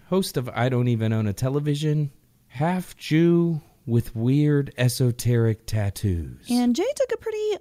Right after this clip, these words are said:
Speaker 2: dark view of this imposter Bible passage.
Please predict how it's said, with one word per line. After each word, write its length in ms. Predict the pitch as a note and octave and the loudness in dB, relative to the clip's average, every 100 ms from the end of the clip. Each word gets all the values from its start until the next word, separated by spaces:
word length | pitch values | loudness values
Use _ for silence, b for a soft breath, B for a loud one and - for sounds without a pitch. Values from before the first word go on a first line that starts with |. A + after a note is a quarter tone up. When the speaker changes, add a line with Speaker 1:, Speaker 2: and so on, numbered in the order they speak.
| G3+ | -2
Speaker 2:
dark 280 | C4 C#4 A#3 | 0 0 0
view 360 | G#3 A#3 G#3+ | 0 2 2
of 120 | E3+ D#3+ | 2 0
this 320 | E3 D#3 - F#3 | -2 -2 -4 -2
imposter 580 | F3 - F#3 - E3+ | -2 -2 -6 -4 -4
Bible 320 | D3 C#3+ C#3+ C3+ | -2 -4 -4 -6
passage. 800 | D3+ D3+ - - - F3 - | -8 -10 -12 -12 -12 -14 -16